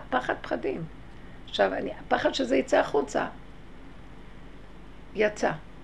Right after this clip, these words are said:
אבא, זה שלך, לא שלי. כאילו לא קרה וזה לא שייך אליי ואין לי כלום מזה, שלום. אותו נחש בשנייה אחת מתהפך להיות קדושה.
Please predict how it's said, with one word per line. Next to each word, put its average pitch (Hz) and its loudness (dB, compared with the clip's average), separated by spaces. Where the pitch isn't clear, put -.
אבא, 202 -6
זה 185 -8
שלך, - -6
לא 180 -8
שלי. 156 -6
כאילו 269 2
לא 233 2
קרה 220 -2
וזה 196 -6
לא 214 -4
שייך - -2
אליי - 0
ואין 226 0
לי 214 -2
כלום 233 0
מזה, 370 -2
שלום. 156 -4
אותו 208 0
נחש - 0
בשנייה 240 2
אחת - 2
מתהפך 190 -2
להיות 180 -4
קדושה. 180 -6